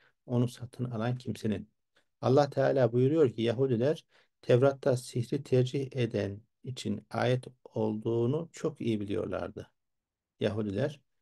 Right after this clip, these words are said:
Tevrat'ta sihre uyan, onu takip edenle ilgili ayet olduğunu çok iyi biliyorlardı. Ahirette hiçbir nasibi yoktur. Mükafattan payı yoktur. Şöyle de denildi, ahirette onun için hiçbir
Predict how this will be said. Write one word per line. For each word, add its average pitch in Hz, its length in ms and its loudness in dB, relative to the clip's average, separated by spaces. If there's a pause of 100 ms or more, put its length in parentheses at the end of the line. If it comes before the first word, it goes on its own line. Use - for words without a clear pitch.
(800)
Tevrat'ta 120 580 0
sihre 113 420 -6
uyan, 104 440 -4 (440)
onu 113 200 -6
takip 107 300 -6
edenle 113 840 -8
ilgili 107 340 -10
ayet 113 440 -2
olduğunu 113 440 -4
çok 127 260 -8
iyi 110 220 -2
biliyorlardı. 98 800 -4 (600)
Ahirette 120 640 0
hiçbir 127 320 0
nasibi 127 360 -2
yoktur. - 520 -4 (880)
Mükafattan 117 720 -2
payı 110 260 -4
yoktur. - 520 -6 (580)
Şöyle 139 400 0
de 104 120 -2
denildi, 107 500 0
ahirette 120 520 -2
onun 120 240 0
için 98 300 -8
hiçbir - 580 -8